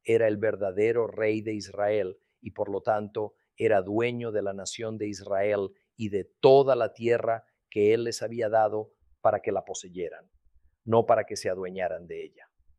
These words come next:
Con esta historia y comprensión, podemos ver por qué el Señor no quería que Israel tuviera un rey terrenal.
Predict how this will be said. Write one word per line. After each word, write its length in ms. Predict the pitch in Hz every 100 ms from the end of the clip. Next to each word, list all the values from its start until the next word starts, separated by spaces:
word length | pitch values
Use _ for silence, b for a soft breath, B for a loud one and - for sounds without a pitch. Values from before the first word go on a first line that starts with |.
| _ _ _ _ _ _
Con 160 | - 110
esta 240 | 135 147
historia 560 | 165 143 - 175 151 123
y 80 | 110
comprensión, 880 | 110 104 98 92 - 92 82 104 - _ _ _ _
podemos 460 | - 113 120 120 101
ver 240 | 117 117
por 260 | - 110 95
qué 220 | - 151
el 100 | 180
Señor 480 | 185 196 170 139 135
no 160 | 135 127
quería 400 | 135 123 123 120
que 100 | 113
Israel 600 | 107 104 101 107 127 127
tuviera 400 | 113 107 120 113
un 100 | 107
rey 240 | 101 104
terrenal. 480 | 98 110 107 87